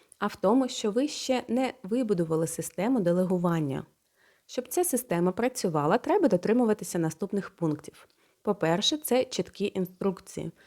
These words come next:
Детальні пояснення та чек-листи дозволяють передавати завдання без страху за результат.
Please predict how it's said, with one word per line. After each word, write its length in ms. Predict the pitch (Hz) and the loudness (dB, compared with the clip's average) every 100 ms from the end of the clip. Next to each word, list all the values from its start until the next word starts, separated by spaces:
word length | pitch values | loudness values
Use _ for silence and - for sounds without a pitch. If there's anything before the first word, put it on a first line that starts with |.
| - _ - | -20 _ -2
Детальні 560 | 262 302 185 160 160 | -2 2 2 4 2
пояснення 680 | 160 254 208 175 - 220 226 | 2 2 4 2 2 -2 -2
та 140 | 220 247 | -2 -6
чек-листи 680 | - 339 - 190 - 196 240 | -4 -4 -2 -4 -4 -6 -2
дозволяють 600 | 185 160 165 208 226 - | -2 0 0 4 2 0
передавати 420 | 175 170 165 165 | -4 0 0 0
завдання 500 | 160 156 147 190 302 | -6 -6 -2 2 4
без 220 | 202 175 | 4 0
страху 580 | 180 - 151 160 214 254 | -2 -8 -6 -4 -4 -2
за 180 | 190 180 | 2 2
результат. 600 | 185 180 180 165 143 - | 4 2 0 -2 -2 -6